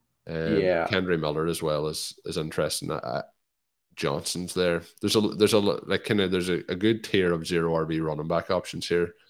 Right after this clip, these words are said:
Speaker 2: Yeah.
Speaker 1: But I also think that there's a chance that some of those guys make it all the way back to us. Uh,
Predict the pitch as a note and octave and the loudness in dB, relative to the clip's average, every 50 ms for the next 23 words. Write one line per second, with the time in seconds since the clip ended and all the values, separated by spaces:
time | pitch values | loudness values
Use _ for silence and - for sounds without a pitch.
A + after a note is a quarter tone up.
0 | _ _ _ _ _ _ _ _ _ - A2 G#2+ G2+ G2 F#2 F2 F2 E2+ D#2 - | _ _ _ _ _ _ _ _ _ -8 -4 0 4 6 6 6 6 4 2 -2
1 | - _ F#2+ F2+ F2+ E2+ E2 E2 F2 - - - - F#2+ F2+ - - D#2 - - | -4 _ 4 6 6 6 6 6 4 2 0 0 0 0 0 0 -2 -4 -4 -4
2 | D#2 D#2 D2+ - - F2 D#2+ D#2 - - - - D#2+ D#2 D#2 D2+ D2+ D#2 D2+ - | -6 -6 -6 -4 -2 -2 -2 -2 -2 -4 -4 -4 -4 -4 -4 -4 -6 -6 -4 -4
3 | E2 D2+ D2+ D2 - D#2 D2+ C#2+ - C#2+ C#2+ - - _ _ D#2 D#2+ D2 C#2+ D2+ | -2 -2 -2 -4 -4 -4 -6 -4 -4 -6 -8 -8 -12 _ _ 0 2 2 2 0
4 | D#2 D#2 D#2 D2+ D2+ D2 D2 - - - - - E2+ F2 G2 F#2 - - - - | 0 -2 -2 0 -2 -2 -2 -4 -8 -10 -6 -4 0 0 0 0 -2 -4 -8 -10
5 | - - - - _ _ _ _ - D2 C#2+ | -14 -20 -20 -20 _ _ _ _ -4 -4 -4